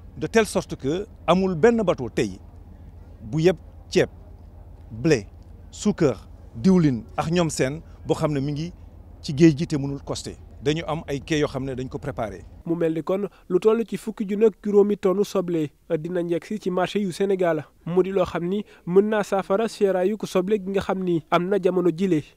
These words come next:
Speaker 2: Ci anam bu ni mel, port autonome bu Dakar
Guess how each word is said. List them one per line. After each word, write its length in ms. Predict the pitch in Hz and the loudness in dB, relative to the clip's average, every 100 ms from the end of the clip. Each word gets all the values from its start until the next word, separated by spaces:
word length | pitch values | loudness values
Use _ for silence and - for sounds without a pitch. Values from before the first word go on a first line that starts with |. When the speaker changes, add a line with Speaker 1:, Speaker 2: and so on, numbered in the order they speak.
| _ _ - | _ _ -6
Speaker 2:
Ci 140 | 180 | -4
anam 220 | 170 165 | -2 -4
bu 80 | 156 | -4
ni 100 | 156 | -4
mel, 300 | 156 185 196 - - | 0 -2 -2 -8 0
port 180 | 196 | 2
autonome 340 | 202 175 185 208 | 2 0 -2 0
bu 100 | 175 | 0
Dakar 400 | 156 160 175 180 | -2 -2 -4 -4